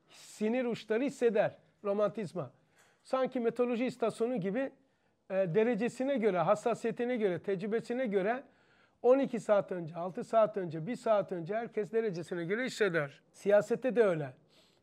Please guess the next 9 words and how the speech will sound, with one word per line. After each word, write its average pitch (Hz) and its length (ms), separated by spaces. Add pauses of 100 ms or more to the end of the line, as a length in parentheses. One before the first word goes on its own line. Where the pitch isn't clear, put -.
(100)
Siyasetçiler 226 680
şöyle 226 320
dermiş. 143 540
Ben 190 160
rastladım 190 400
böyle 160 180
bir 160 60
adama 185 440
Kırıkan'da. 175 600